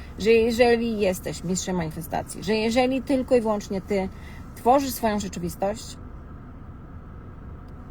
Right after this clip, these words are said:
to twoje przejęcie się daną sytuacją, bo ja też się przejmuję różnymi danymi sytuacjami, które na, do mnie przychodzą, dosłownie trwają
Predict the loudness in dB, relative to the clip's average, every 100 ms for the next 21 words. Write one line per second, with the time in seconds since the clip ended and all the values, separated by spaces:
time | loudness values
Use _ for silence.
0 | 6 8 10 8 2 -12 -8 2 2 2
1 | -2 0 2 2 0 -2 -2 2 2 4
2 | 4 4 2 -2 -4 2 4 4 2 0
3 | 0 -2 -2 2 4 4 2 0 -2 -2
4 | 0 2 2 2 0 2 2 2 2 2
5 | 0 0 -2 -2 0 0 2 0 0 0
6 | 0 2 0 0 0 0 -2 -6 -4 2
7 | 2 4 2 2 0 -8 -14 -14 -14 -14
8 | -14 -6 -2 -2 0 0 0 0 2 0
9 | -2 -8 -14 2 2 4 2 0